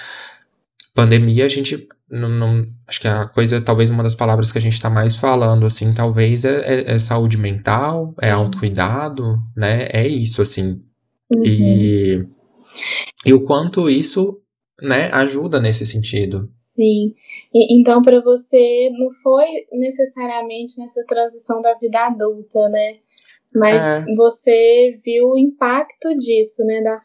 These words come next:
Speaker 2: falta que tá em contato com essas vias artísticas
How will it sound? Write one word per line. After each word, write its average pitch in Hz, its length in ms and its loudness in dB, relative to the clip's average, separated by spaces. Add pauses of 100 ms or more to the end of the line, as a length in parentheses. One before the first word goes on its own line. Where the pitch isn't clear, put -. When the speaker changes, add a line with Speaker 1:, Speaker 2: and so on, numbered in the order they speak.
Speaker 2:
falta 247 560 0 (100)
que 233 640 0 (160)
tá 233 240 2
em 262 80 2
contato 220 680 -4
com 214 360 0 (280)
essas 208 360 2
vias 208 300 2
artísticas 214 1000 -2